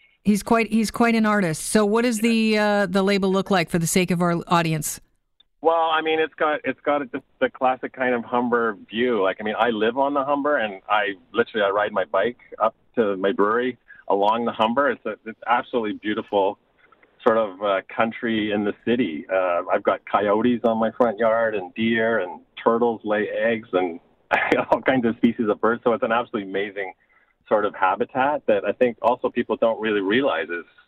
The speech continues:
Speaker 2: so close to the city. We're, like, right downtown.
Speaker 1: The Humber
Speaker 2: Um, so
Speaker 1: River. I mean, you know, some
Speaker 2: Yeah.
Speaker 1: people look at the Humber River and go, "Oh, you gotta be kidding me! Why would you go to the
Speaker 2: Yeah.
Speaker 1: Humber River?" But, you know,
Speaker 2: Yeah.
Speaker 1: when you're creating a Humber River Pilsner, what notes are you looking for?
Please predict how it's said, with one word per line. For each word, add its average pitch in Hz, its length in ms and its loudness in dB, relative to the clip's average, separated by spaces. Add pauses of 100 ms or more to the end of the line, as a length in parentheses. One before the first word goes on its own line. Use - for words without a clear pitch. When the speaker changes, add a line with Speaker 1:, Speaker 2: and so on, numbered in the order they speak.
(300)
Speaker 2:
so 101 140 2
close 98 360 0 (920)
to 98 240 2
the 92 80 2 (120)
city. - 360 0
We're, 92 100 -4
like, 95 180 0
right 101 240 0
downtown. 95 680 0 (240)
Speaker 1:
The 240 160 2
Humber 330 240 2
Speaker 2:
Um, 285 100 2
so - 20 0
Speaker 1:
River. 202 540 0 (400)
I 202 120 4
mean, 208 120 2
you 220 80 2
know, 226 60 2
some 262 200 2
Speaker 2:
Yeah. 247 60 0
Speaker 1:
people 240 220 0
look 214 120 2
at 208 80 0
the 202 60 2
Humber 190 240 2
River 180 260 2
and 170 120 2
go, 160 200 0
"Oh, 160 120 2
you 160 160 0
gotta 165 200 2
be 147 80 -2
kidding 165 300 2
me! 147 100 0
Why 156 200 0
would 156 120 -2
you 156 60 0
go 160 100 0
to 156 80 0
the 151 80 0
Speaker 2:
Yeah. 156 60 2
Speaker 1:
Humber 165 220 2
River?" 180 260 0 (320)
But, 214 220 2
you 233 100 4
know, 233 100 2
Speaker 2:
Yeah. 226 60 0
Speaker 1:
when 233 140 2
you're 247 120 0
creating 254 480 2
a 208 60 2
Humber 208 280 2
River 196 300 2
Pilsner, 196 540 2
what 208 320 0
notes 208 340 0
are 208 40 4
you 185 100 2
looking 156 260 2
for? 143 360 -2